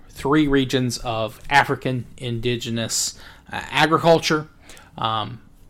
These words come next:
and, um, yeah, so that's kind of what we're looking at for, uh, plant domestication in Africa at this period.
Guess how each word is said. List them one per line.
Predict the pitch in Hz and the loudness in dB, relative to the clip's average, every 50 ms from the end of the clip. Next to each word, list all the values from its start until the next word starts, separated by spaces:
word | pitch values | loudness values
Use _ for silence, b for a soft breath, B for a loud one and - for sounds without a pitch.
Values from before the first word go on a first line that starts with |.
| - - - _ _ _ _ - - _ - _ _ _ - | -20 -20 -20 _ _ _ _ -20 -20 _ -20 _ _ _ -4
and, | 135 131 127 123 120 117 117 113 113 | -2 0 0 0 0 -2 -4 -4 -2
um, | 110 110 110 110 107 110 - - - - - - - - - - | -2 0 0 -2 -2 -4 -8 -10 -14 -18 -20 -20 -20 -20 -12 -4
yeah, | - 214 254 - - - - | -2 0 0 0 -2 -8 -12
so | - - 135 127 | -8 -4 -2 2
that's | 139 139 135 - - | 2 2 0 0 -2
kind | - - 139 135 131 | -2 0 0 0 0
of | 123 117 - - - - | -2 -4 -8 -12 -6 -2
what | 135 131 120 110 | -2 -2 -2 -2
we're | 135 131 127 127 | -2 -2 -2 0
looking | 127 120 120 - 127 123 120 | -2 -2 -4 -6 -6 -4 -4
at | 117 120 117 - - | -4 -4 -4 -6 -8
for, | - - - 123 120 120 120 113 110 - B B B B B B B B | -10 -6 -4 -2 0 0 0 -2 -2 -6 B B B B B B B B
uh, | - 113 113 | -4 -4 -4
plant | - - 156 143 120 - | -2 0 0 0 0 0
domestication | - 127 127 117 - - - - - 123 117 - - 117 117 | -2 -2 -2 -2 -2 -6 -8 -10 -8 -6 -6 -4 -6 -6 -8
in | - - 117 117 | -8 -8 -8 -6
Africa | - 139 151 160 156 156 127 117 - 98 - - - - | 0 4 4 4 4 4 0 -8 -8 -10 -10 -10 -12 -12
at | 127 123 - | -12 -10 -8
this | - 113 - - | -8 -8 -8 -6
period. | - - 131 110 95 90 - - | -6 -6 -6 -6 -8 -8 -12 -14